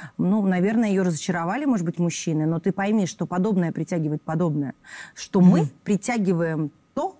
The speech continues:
Speaker 1: что мы излучаем. То есть если мы излучаем позитив, если мы излучаем какую-то доброту, если мы излучаем какой-то кайф от жизни, да,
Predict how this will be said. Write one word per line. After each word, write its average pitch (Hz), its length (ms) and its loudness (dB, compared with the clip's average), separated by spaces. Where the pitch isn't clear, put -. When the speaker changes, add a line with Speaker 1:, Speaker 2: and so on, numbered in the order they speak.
Speaker 1:
что - 300 -4
мы 233 180 4
излучаем. 170 760 -2
То 170 80 -4
есть - 120 -2
если 254 240 2
мы 240 160 4
излучаем 180 680 0
позитив, 294 720 0
если 190 240 -2
мы 202 160 4
излучаем 175 600 -2
какую-то 185 360 -2
доброту, 247 800 0
если 233 240 2
мы 233 160 2
излучаем 196 920 0
какой-то 240 320 -2
кайф 233 340 -4
от 185 140 0
жизни, 160 400 0
да, 202 280 -2